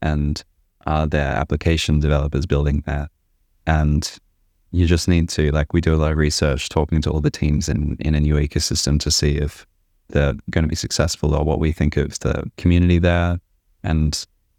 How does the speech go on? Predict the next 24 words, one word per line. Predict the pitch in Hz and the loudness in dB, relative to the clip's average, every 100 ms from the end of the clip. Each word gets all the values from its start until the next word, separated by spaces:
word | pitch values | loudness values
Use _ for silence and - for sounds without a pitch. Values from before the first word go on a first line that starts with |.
| _ _ | _ _
we've | - 90 82 | 0 0 2
generally | - 87 82 78 | 2 2 2 0
just | 78 - | -2 -4
taken | - 73 - 73 | -2 -2 0 -2
that | 73 73 - | 0 -2 -2
if | - | -2
an | 85 | 0
ecosystem | 82 80 80 - 78 | 0 0 -2 0 0
has | 80 | 0
fifty | - 80 - | 0 -2 0
projects | 78 76 76 69 - | 0 2 2 2 0
building | 76 73 73 | 0 2 0
on | 71 | 0
it, | 69 - | -2 0
it'll | 78 71 | -2 0
be | 76 76 | 0 0
prioritized | 73 73 73 - - - | 0 -2 -2 -4 -6 -4
over | 76 | -2
one | 76 73 - | -2 -2 -4
which | 92 | -4
has | 73 - | -4 -2
ten | - - | -4 -2
projects | - - - | -2 -4 -8
building. | - - 87 110 80 | -6 -6 -4 -2 -2